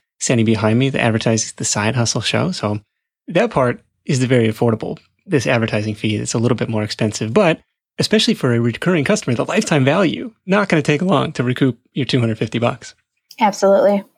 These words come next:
Speaker 1: Let's talk about startup costs. So this is a skill that you already had. Imagine you could probably use equipment you already had, like rakes and buckets and stuff. Like, anything else on the startup cost side?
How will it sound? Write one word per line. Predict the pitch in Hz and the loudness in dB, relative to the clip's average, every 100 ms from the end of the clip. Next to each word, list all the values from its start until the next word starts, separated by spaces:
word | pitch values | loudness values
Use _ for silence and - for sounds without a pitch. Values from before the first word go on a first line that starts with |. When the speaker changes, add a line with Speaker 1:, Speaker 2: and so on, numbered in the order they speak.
| - | -10
Speaker 1:
Let's | 143 190 - | -2 -2 -2
talk | 233 | -2
about | 190 175 156 151 - _ _ _ - | 0 0 0 -2 -8 _ _ _ -8
startup | - - 135 123 113 - | -6 0 2 2 -2 -4
costs. | - 107 113 - - | -4 -2 -2 -4 -4
So | 135 | 0
this | 127 131 | 0 2
is | 131 117 - - _ | 2 2 -4 -10 _
a | - | -4
skill | - - 202 | -2 2 2
that | 185 - | 2 2
you | |
already | 131 120 | 2 2
had. | 113 113 113 113 - _ _ _ | 2 2 2 0 -4 _ _ _
Imagine | 160 165 269 175 | 0 2 4 2
you | 120 | 2
could | 117 113 | 0 0
probably | 139 123 | 2 4
use | 120 113 | 2 2
equipment | 135 - - 151 120 | -4 -2 0 2 0
you | 107 | 2
already | 101 | 0
had, | 104 107 | 2 0
like | 110 104 - - | 2 0 -4 -10
rakes | 202 120 120 120 - | -4 0 2 0 0
and | 113 107 | 0 2
buckets | 110 123 120 - - | 0 0 -2 -2 -4
and | 104 | -4
stuff. | - 107 127 139 | 0 0 0 0
Like, | 123 | 2
anything | 147 131 120 | 2 2 2
else | 147 - 135 | 2 0 0
on | |
the | 110 | -2
startup | - 120 147 | 0 0 0
cost | - 170 165 - | 0 0 0 -2
side? | 165 185 | 0 2